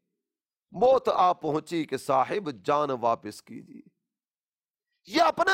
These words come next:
منصوبے بناتا چلا گیا نا، لیکن وہ سارے کے سارے منصوبے دھرے کے دھرے رہ گئے، اسے ذرہ برابر کسی چیز کی خبر تک نہ ہوئی۔ آپ نے کتنے مواقع پر یہ جملے سنے ہوں گے، اسے کیا ہوا؟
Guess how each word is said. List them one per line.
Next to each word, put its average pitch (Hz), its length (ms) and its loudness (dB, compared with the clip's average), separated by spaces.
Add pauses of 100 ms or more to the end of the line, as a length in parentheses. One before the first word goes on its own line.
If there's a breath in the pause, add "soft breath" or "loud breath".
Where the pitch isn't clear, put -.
(100)
منصوبے 294 440 0
بناتا 247 400 4
چلا 196 280 4
گیا 156 240 2
نا، 165 120 -4 (680)
لیکن 311 260 0
وہ 311 200 2
سارے 349 460 2
کے 285 100 2
سارے 247 320 2
منصوبے 214 480 0
دھرے 254 580 2
کے 196 160 0
دھرے 285 540 4
رہ 185 220 4
گئے، 170 260 2 (600)
اسے 214 200 2
ذرہ 247 460 2
برابر 190 380 2
کسی 160 240 -6
چیز 143 280 -8
کی 135 80 -8
خبر 123 320 -2
تک - 220 -6
نہ 196 120 -12
ہوئی۔ - 240 -16 (1400)
آپ - 160 0
نے 214 100 -4
کتنے - 300 -4
مواقع 214 420 -2
پر 170 100 -2
یہ 151 100 -4 (180)
جملے 156 260 -2
سنے 135 280 -6
ہوں 101 220 -8
گے، - 80 -20 (720)
اسے 233 240 -2
کیا 180 180 -2
ہوا؟ 82 340 -6